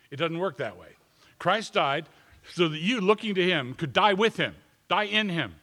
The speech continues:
Paul says, "I have been cru-," in, uh, Galatians two twenty, "I have been crucified with Christ, and I no longer live the life I live in the body.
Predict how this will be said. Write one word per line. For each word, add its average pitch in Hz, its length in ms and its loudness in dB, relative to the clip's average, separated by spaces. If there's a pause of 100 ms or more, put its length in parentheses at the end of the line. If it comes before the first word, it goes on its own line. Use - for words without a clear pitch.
(440)
Paul 190 220 2
says, 156 360 0
"I 185 180 2
have 190 180 -2
been 170 160 -4
cru-," 175 140 -10
in, 143 500 -6
uh, 135 180 0
Galatians 147 480 -6
two 170 220 -4
twenty, 151 360 -4 (320)
"I 190 200 6
have 185 160 -4
been 160 160 -2
crucified 185 680 -4
with 151 220 -6
Christ, - 580 -6 (280)
and 165 120 -4
I 196 160 0
no 208 140 -6
longer 160 300 -6
live 156 320 -6
the 135 60 -6
life 147 240 -4
I 143 60 -6
live 143 200 -6
in 143 80 -10
the 151 60 -10
body. 180 380 -10